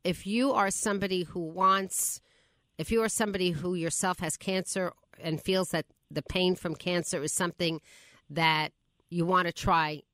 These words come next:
pot for in lieu of or in addition to other painkillers, my advice would be to call a medical marijuana dispensary and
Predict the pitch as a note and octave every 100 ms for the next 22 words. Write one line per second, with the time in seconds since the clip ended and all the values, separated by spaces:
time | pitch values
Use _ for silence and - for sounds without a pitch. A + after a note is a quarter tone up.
0 | _ - F#3+ F#3 - F3 E3 D#3 _ _
1 | _ _ _ - D#3+ E3+ G3+ G3 F3+ E3+
2 | E3 D3+ D3+ D3 G#3 - F3+ - E3 E3
3 | - G#3 A3 - C3+ C3+ B2+ - - _
4 | _ _ _ _ D3+ E3+ G3 A3 G3+ -
5 | E3 D3 G3 D4+ - F#3 D#3+ E3+ E3 -
6 | - - G#3 G3+ G#3 F3 F3 F#3+ G#3+ G3+
7 | F3+ E3+ E3 E3 F3 F3 D#3 - - A#3
8 | C4+ F#3+ C#3 A2+ - _ - _ E3